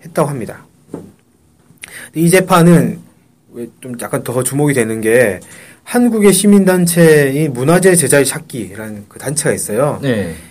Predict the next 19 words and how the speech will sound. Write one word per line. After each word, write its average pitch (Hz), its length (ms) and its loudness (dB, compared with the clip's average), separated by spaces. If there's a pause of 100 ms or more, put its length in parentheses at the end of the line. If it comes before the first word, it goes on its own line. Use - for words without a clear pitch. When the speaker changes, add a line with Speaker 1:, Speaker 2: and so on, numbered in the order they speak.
(220)
Speaker 1:
예, 107 160 -16
해문 202 480 2
스님이라는 165 560 2
분이 107 280 -8
대표를 131 360 -10
하고 139 140 -8
계시는데, 107 540 -8
이분이, 139 520 -6 (500)
어, 110 60 -20
문화재 143 360 -2
반환과 127 420 -4
관련해서 107 840 -6 (440)
상당히 156 460 0
활약을 175 360 2
하고 180 120 2
계시는 113 400 -8
분으로 107 260 -8
알고 101 180 -8
있거든요. 101 540 -12